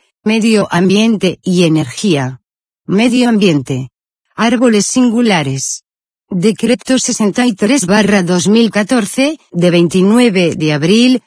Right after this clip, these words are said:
por el que se declaran diecisiete nuevos árboles singulares en Extremadura y se descalifican otros.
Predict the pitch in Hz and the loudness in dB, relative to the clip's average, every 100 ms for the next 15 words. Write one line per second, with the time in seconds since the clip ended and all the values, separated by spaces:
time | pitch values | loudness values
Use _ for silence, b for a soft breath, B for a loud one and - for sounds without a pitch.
0 | _ _ 214 202 190 196 190 214 175 147 | _ _ 0 2 2 0 0 0 -2 -2
1 | 175 196 247 247 247 240 - 208 - 254 | 0 0 2 2 4 2 0 -4 -2 0
2 | 233 226 269 269 262 247 294 254 247 214 | 2 2 4 2 2 0 0 0 2 2
3 | 196 - 247 220 240 254 262 247 226 190 | 0 0 0 2 0 0 0 0 0 0
4 | - - 202 196 202 277 285 254 226 - | -2 -2 0 0 0 0 2 2 0 -2
5 | 240 226 - 226 196 - 294 - 220 214 | -2 -2 -2 0 0 0 -2 0 0 0
6 | 202 135 135 - | -2 -6 -8 -10